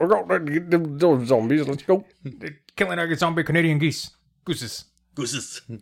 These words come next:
Speaker 1: But yeah, so I mean, it looks, it, I'm, I'm into it just 'cause I love Spider-Man, and J J Abrams is a good idea guy. I don't love his
Speaker 3: And it's a,
Speaker 1: movies, but I
Speaker 3: it's
Speaker 1: like
Speaker 3: a
Speaker 1: his ideas.
Speaker 3: miniseries, right? So it's gonna be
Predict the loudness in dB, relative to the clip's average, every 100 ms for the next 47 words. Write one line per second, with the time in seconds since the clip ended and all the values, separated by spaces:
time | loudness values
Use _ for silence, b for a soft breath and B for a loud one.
0 | _ _ _ _ 2 4 4 4 6 6
1 | 6 2 2 0 0 _ _ _ 2 2
2 | 4 6 6 6 2 0 4 4 4 2
3 | 2 2 2 0 0 0 0 0 0 -2
4 | 0 0 2 2 4 4 4 2 -2 -4
5 | -2 0 0 2 2 4 4 2 0 0
6 | 0 -2 -6 -2 0 0 0 2 2 2
7 | 2 -2 -2 -2 0 0 0 0 0 0
8 | 0 0 -8 -8 -6 -6 -8 -8 -8 -6
9 | -4 -4 -6 -8 -8 -10 -12 -10 -8 -10
10 | -12